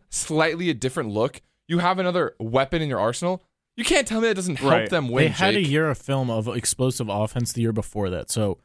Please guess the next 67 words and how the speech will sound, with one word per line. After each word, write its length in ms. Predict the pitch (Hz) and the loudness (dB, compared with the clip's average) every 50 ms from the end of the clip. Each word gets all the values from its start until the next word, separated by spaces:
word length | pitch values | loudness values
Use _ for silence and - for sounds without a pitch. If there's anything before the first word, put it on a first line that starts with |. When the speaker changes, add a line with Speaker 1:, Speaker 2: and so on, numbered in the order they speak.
| _ - | _ 0
Speaker 2:
I 80 | 185 202 | 2 4
mean, 140 | 226 226 220 | 4 6 6
Speaker 3:
that 100 | 185 196 | 6 6
Speaker 2:
hon-, 100 | 233 226 | 6 6
Speaker 3:
argument's 180 | 240 254 233 254 | 4 4 4 4
Speaker 2:
honestly, 220 | 269 269 - - - | 4 4 4 4 4
Speaker 3:
kinda 80 | 196 202 | 4 4
Speaker 2:
I 40 | 214 | 4
don't 120 | 233 240 | 4 2
think 120 | 214 233 190 | 2 2 2
Speaker 3:
tough. 80 | 170 | 2
Speaker 2:
watching 340 | 165 165 170 165 - 160 151 | 2 2 2 2 0 0 0
film 360 | - - - 135 131 131 131 | 0 0 0 0 2 2 2
on 120 | 127 127 123 | 0 0 0
the 100 | 120 120 | -2 -4
Chiefs 400 | - - - 123 120 120 - - | -4 -4 -2 -2 -2 -2 -2 -4
is 100 | 131 117 | -4 -4
gonna 180 | 107 123 117 110 | -4 -4 -4 -2
help 220 | 117 120 113 107 | -2 -2 -2 -4
defenses 440 | 92 120 110 110 - 139 127 123 196 | -4 -4 -4 -2 -2 2 4 4 4
Speaker 3:
Yeah, 60 | 190 165 | 4 4
like, 140 | 156 160 | 4 2
Speaker 2:
that 180 | 143 123 131 131 | 2 2 2 2
Speaker 3:
wh-, 100 | 147 135 | 0 0
Speaker 2:
much. 140 | - 135 160 | 2 4 4
Speaker 3:
what 120 | 190 208 | 4 4
do 60 | 226 | 4
you, 140 | 226 214 190 - | 4 2 2 2
Speaker 2:
But, 140 | - 202 185 185 | 2 4 4 4
Speaker 3:
how 80 | 214 | 4
do 80 | 220 247 | 4 2
you, 140 | 254 240 190 | 2 2 2
Speaker 2:
but 120 | 196 190 | 2 2
Speaker 3:
how 60 | 208 | 4
do 60 | 220 | 2
you 100 | 240 226 | 2 2
Speaker 2:
Ben 220 | - 196 202 208 208 | 4 4 4 4 4
is 80 | 196 | 2
Speaker 3:
scheme 320 | 160 165 196 208 214 214 196 | 2 4 4 4 4 4 2
Speaker 2:
right. 60 | 175 | 2
Speaker 3:
against 340 | 123 147 147 151 151 135 - | 2 2 0 0 0 0 2
Speaker 2:
Ben 160 | 190 220 247 | 2 4 4
is 60 | 247 | 4
right. 80 | - - | 4 6
Speaker 3:
blazing 140 | - - - | 6 6 4
Speaker 1:
But 40 | - | 4
you 80 | 269 262 | 4 4
have 200 | 247 254 262 247 | 4 4 4 4
Speaker 3:
speed? 80 | - | 2
Speaker 1:
another, 280 | - 196 214 208 214 185 | 2 2 2 2 2 2
you 160 | 143 151 180 208 | 2 2 2 2
have 120 | 226 220 | 2 2
another 440 | 202 160 139 143 160 165 180 190 156 | 2 2 2 2 2 2 2 0 0
weapon 420 | 123 113 127 139 143 - 139 110 | 0 2 2 2 2 2 0 0
who's 240 | 107 - 180 185 165 | 0 0 2 2 2
also 380 | 185 - 190 202 233 226 - 220 | 2 2 2 2 2 4 4 4
Speaker 2:
Right. 80 | 196 170 | 4 6
Speaker 1:
blazing 300 | 185 185 175 170 147 135 | 4 4 2 0 -2 -4
speed. 280 | - - 165 151 113 | -4 -2 0 2 2
Speaker 2:
Exactly. 440 | 185 180 180 180 170 - - - - - | 4 4 4 2 2 0 -6 -14 -6 -2
Speaker 1:
He's 120 | - 254 277 | 2 2 4
a 80 | 247 | 4
shifty 360 | - - - 254 240 - 226 | 4 2 2 2 2 0 0
back. 420 | 196 202 208 226 220 175 - - _ | 2 2 2 2 0 -2 -4 -8 _
You 80 | - 180 | -4 0
see 140 | - 254 262 | 2 2 2
him 140 | 240 185 | 2 0